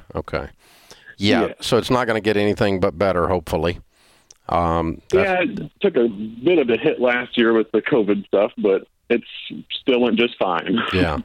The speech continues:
Speaker 1: yeah, but nothing, nothing, yeah. Wow. Okay.
Speaker 2: Yeah.
Speaker 1: Um,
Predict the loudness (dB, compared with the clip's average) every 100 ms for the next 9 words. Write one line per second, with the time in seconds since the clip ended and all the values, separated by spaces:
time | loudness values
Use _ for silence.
0 | -8 -8 -6 -4 -2 -2 0 -2 -4 -4
1 | -4 -2 -2 -2 -4 -8 -20 -20 -18 -4
2 | -2 -2 -4 -8 -4 -2 0 0 0 0
3 | 2 2 0 -2